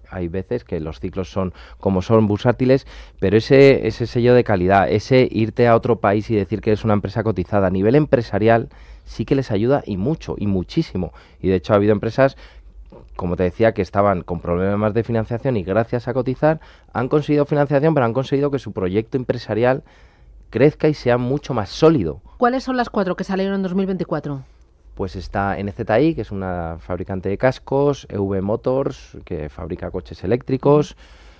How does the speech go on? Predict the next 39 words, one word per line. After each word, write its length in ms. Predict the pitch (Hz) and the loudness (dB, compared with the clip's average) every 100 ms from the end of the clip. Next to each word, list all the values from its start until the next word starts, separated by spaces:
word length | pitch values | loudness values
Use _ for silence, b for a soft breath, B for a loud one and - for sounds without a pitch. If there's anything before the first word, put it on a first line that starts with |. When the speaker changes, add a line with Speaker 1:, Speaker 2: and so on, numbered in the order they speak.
| b b | b b
Speaker 1:
Optare, 720 | 92 - 117 127 139 147 147 | -8 0 4 6 6 2 2
consultoría 640 | 113 98 95 95 98 104 95 | -2 -6 -6 -4 -2 -2 -2
tecnológica, 1080 | 104 107 110 127 - 139 - 143 151 147 - b b b b - | -4 -4 -2 -2 -4 -8 -4 -2 -2 -4 -10 b b b b -8
y 460 | 101 113 120 127 | -4 -2 -2 -4
ti, 180 | - 98 | -6 -10
ti, 160 | - 101 | -10 -14
ti, 520 | - 123 135 139 117 | -10 -8 -6 -8 -10
pues 400 | - 73 82 85 | -10 -10 -12 -16
la 420 | 80 78 85 87 65 | -16 -14 -14 -16 -14
cuarta, 640 | 85 95 - 240 240 104 | -10 -10 -8 -8 -8 -10
eh, 640 | - 82 82 82 98 131 - - - | -10 -10 -10 -10 -10 -12 -12 -18 -18
E 140 | 90 | -10
V 220 | 104 107 104 | -8 -8 -6
Motors, 640 | 131 - 147 147 135 - - - - | -6 -4 -2 -2 -6 -16 -20 -20 -20
Optare, 880 | - - - 120 120 120 123 127 123 | -20 -12 -4 -2 -2 -2 -2 -4 -8
Speaker 2:
Mm. 40 | - b b b - - | -14 b b b -16 -8
Speaker 1:
eh, 240 | 95 92 | -6 -6
se 140 | - | -6
me 80 | 95 | -6
escapa 280 | 90 117 95 | 0 0 0
ahora 120 | 85 | -2
mismo, 280 | 101 - 90 | -2 -2 0
Speaker 2:
Bueno, 380 | 190 - - - | 0 0 -2 -2
Speaker 1:
pero, 120 | 190 | 0
Speaker 2:
eh, 40 | |
mientras 240 | 190 196 196 | 0 -2 -2
Speaker 1:
eh, 20 | |
Speaker 2:
que 60 | - | -2
lo 60 | |
Speaker 1:
son, 60 | 196 | 0
Speaker 2:
piensas, 360 | 214 196 180 | -2 -2 -4
para 160 | 185 196 | -2 -2
Speaker 1:
sí. 60 | 196 | 0
Speaker 2:
dos 100 | 180 | -2
mil 100 | 226 | -2
veinticinco, 540 | 240 226 196 180 175 | -2 -4 -2 -2 -2
¿qué 80 | 220 | -4
se 100 | 254 | -4
espera? 460 | 208 180 160 143 | -4 -4 -4 -6